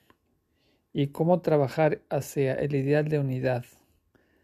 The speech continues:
de la nación independiente, humana y generosa a la que entregamos nuestra existencia. El episodio de hoy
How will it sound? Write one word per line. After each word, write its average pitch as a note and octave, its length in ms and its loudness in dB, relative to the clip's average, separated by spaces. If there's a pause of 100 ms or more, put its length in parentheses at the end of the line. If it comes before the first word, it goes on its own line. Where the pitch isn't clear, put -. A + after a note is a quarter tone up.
(600)
de C#3+ 280 4
la C#3+ 120 4
nación D3 540 -2
independiente, C#3 1160 -2
humana C#3+ 480 0
y B2+ 60 -2
generosa A#2+ 760 -4
a - 100 -10
la B2 200 -4
que C3+ 100 -4
entregamos B2+ 580 -2
nuestra B2 320 -8
existencia. - 840 -14 (3000)
El E3+ 140 0
episodio G#3+ 420 2
de A3 140 8
hoy G3 360 6